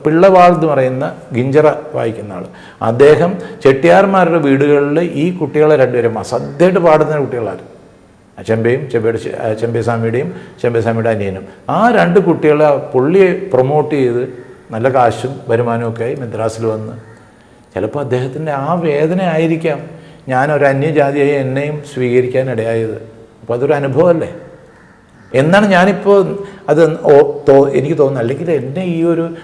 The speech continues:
ക്രിസ്ത്യാനിയെ അടുപ്പിച്ചത് എന്തിനാ, തൊട്ടടുത്തിരുത്ത് പാടിച്ചത് എന്തിനാ? എൻ്റെ കഴിവല്ലത്. ആ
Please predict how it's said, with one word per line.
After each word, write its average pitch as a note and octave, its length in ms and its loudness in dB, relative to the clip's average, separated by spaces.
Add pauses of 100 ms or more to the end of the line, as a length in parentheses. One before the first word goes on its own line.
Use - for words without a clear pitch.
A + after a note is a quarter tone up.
ക്രിസ്ത്യാനിയെ D3 540 -2
അടുപ്പിച്ചത് A#2+ 420 -2
എന്തിനാ, B2 240 -6 (240)
തൊട്ടടുത്തിരുത്ത് C#3 800 0
പാടിച്ചത് G#2+ 400 -2
എന്തിനാ? A#2+ 240 -6 (1800)
എൻ്റെ C#3 300 -4 (160)
കഴിവല്ലത്. D#3+ 840 2 (720)
ആ B2 180 2